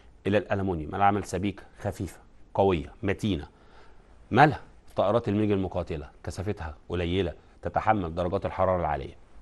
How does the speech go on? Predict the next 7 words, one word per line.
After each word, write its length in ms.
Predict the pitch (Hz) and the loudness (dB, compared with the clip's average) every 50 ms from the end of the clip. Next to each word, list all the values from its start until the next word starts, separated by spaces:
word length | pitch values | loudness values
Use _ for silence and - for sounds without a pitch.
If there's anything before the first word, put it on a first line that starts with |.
| - - - - - - - - - - - | -20 -20 -20 -20 -20 -20 -20 -20 -20 -8 0
واضح؟ 380 | 85 87 95 107 143 165 - - - - - - - - - - - - - - - - - - - - - - - 92 | 4 4 6 6 6 4 2 -4 -20 -20 -20 -20 -20 -20 -20 -20 -20 -20 -20 -20 -20 -20 -20 -20 -20 -20 -20 -12 -6 2
يضاف 220 | 92 104 139 120 | 6 6 6 6
السكانديوم 500 | - - 104 - 104 92 82 73 69 67 - - - - - - - | 4 -4 -2 -2 -2 -2 -2 -4 -8 -12 -16 -20 -20 -20 -12 -4 -2
إلى 200 | 107 95 82 - - - | 0 0 0 -2 -6 -8
مصابيح 460 | 87 92 87 - 98 95 104 - - | -6 -6 -4 -2 -2 -2 -2 -4 -6
أبخرة 400 | - 95 - - 110 104 95 - | -8 -8 -4 -2 -2 -2 -2 -4
الزئبق، 400 | 92 87 95 98 82 73 73 - | -4 -4 -2 -4 -4 -4 -8 -12